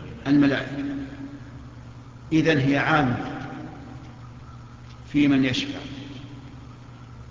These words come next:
في من دخل النار أن يخرج منها، وقد تواترت الأحاديث في ذلك عن رسول الله صلى الله عليه وسلم، كما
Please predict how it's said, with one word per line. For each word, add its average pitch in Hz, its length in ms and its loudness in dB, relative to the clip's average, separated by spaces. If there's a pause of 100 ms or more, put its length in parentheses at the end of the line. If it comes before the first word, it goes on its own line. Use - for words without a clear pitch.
(100)
في 151 260 8
من 156 300 6
دخل 160 320 6
النار 165 760 6
أن 139 260 8
يخرج 139 340 2
منها، 127 260 6 (1500)
وقد 139 200 2 (160)
تواترت 139 600 2
الأحاديث 123 560 0 (180)
في 135 120 2
ذلك 151 480 2 (640)
عن 123 120 2
رسول 127 340 -2
الله 127 220 2
صلى 127 200 -4
الله 117 300 0
عليه 120 200 2
وسلم، 147 580 0 (880)
كما 143 600 2